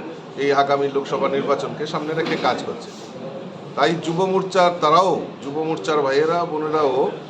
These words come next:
তারাও এই লোকসভা নির্বাচনকে সামনে রেখে তাদেরও রোডম্যাপ তৈরি করা, যুবকদের মধ্যে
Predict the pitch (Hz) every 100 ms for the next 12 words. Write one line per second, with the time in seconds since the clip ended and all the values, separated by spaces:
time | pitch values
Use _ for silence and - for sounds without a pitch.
0 | - - - 139 175 220 135 165 202 151
1 | 156 160 165 160 165 165 175 175 165 165
2 | 165 143 165 165 151 143 156 160 160 180
3 | 196 175 135 135 165 170 151 151 156 156
4 | 175 175 170 165 165 151 156 180 - -
5 | - - - 107 139 143 160 156 165 170
6 | 165 156 156